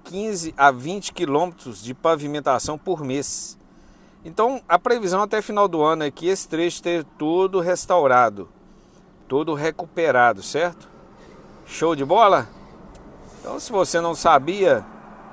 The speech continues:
alguns detalhes, estamos aqui, Fly Show, pra trazer pra vocês aí algumas questões em relação a esse grande trabalho aqui na B R dois meia dois, nesse trecho entre Abre Campo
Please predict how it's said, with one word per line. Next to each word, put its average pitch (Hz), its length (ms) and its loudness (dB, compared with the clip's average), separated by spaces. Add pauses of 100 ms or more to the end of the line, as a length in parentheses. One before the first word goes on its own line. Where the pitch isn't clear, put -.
(160)
alguns 156 400 4
detalhes, 202 520 2
estamos 208 340 -2
aqui, 156 460 0
Fly 156 280 2
Show, 175 300 -2
pra 208 140 -10
trazer 151 380 0
pra 147 160 -2
vocês 139 540 -2
aí 139 280 -4 (580)
algumas 147 420 2
questões 170 680 -2
em 185 80 -6
relação 180 680 2 (260)
a 151 120 0
esse 175 280 -4 (400)
grande 156 480 -4
trabalho 131 520 2
aqui 147 120 -10
na 147 120 -6
B 135 100 -4
R 135 140 0
dois 127 260 0
meia 123 180 -2
dois, 151 480 -6 (400)
nesse 139 300 -4
trecho 143 500 -2 (140)
entre 135 500 -6 (120)
Abre 139 340 6
Campo 185 500 -6